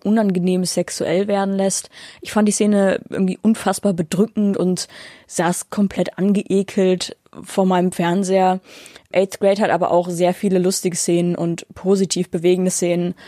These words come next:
und ist für mich definitiv einer der besten Filme diesen Jahres. Auch sehr lustig ist, dass Kayla einen YouTube-Channel hat und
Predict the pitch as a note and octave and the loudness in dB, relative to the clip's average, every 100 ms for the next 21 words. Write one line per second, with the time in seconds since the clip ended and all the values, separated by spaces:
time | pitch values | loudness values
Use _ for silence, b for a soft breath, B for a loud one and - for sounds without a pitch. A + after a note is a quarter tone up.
0 | B B B - F3 F3 E3+ E3 - F3 | B B B -2 2 4 2 -2 0 -2
1 | - F#3 F3 - F#3 F3+ F3 - E3+ - | 0 -2 0 2 0 2 -2 0 -2 -2
2 | E3+ E3 E3 E3 - _ D#3+ D#3+ E3 - | -2 0 0 -2 -6 _ -4 -2 -2 -4
3 | D#3+ E3+ E3 E3+ - F3+ F3 E3+ E3 F3 | -4 -2 0 -2 -4 -2 0 0 0 0
4 | F#3+ - - B B B B B F3 D#3 | 0 -2 -10 B B B B B -2 0
5 | F3+ F3+ F#3 - F3 F3 E3+ - E3 - | 2 4 4 2 0 0 -2 -2 -2 -4
6 | - F3 F3 E3+ F3 - b b b b | -2 2 2 2 0 -6 b b b b
7 | E3+ E3+ E3 F#3 G#3 - G3+ F#3+ G3 F#3+ | -2 -2 0 0 -2 0 0 2 0 0
8 | - - b b b b b - E3 E3 | -4 -14 b b b b b -4 -2 0
9 | E3 - | -2 -6